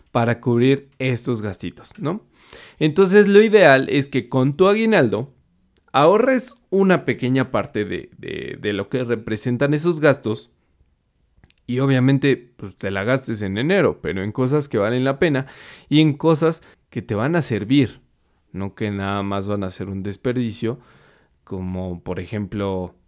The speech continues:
mm, un árbol de Navidad que vas a tirar al, en cuanto se le empiecen a caer las ramas.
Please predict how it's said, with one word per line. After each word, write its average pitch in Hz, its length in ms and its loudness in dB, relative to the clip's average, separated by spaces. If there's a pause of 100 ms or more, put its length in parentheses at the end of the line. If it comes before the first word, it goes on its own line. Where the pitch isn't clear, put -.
(320)
mm, 92 880 -8 (180)
un 107 200 -6
árbol 98 340 -6
de 92 180 -8
Navidad 101 640 -4 (100)
que 87 400 -12
vas 92 260 -8
a 92 120 -8
tirar 127 800 0
al, 78 960 -12
en 90 220 -10
cuanto 90 340 -12
se - 140 -14
le 82 80 -10
empiecen 90 420 -10
a - 100 -16
caer 85 260 -16
las 90 180 -6
ramas. 147 360 -6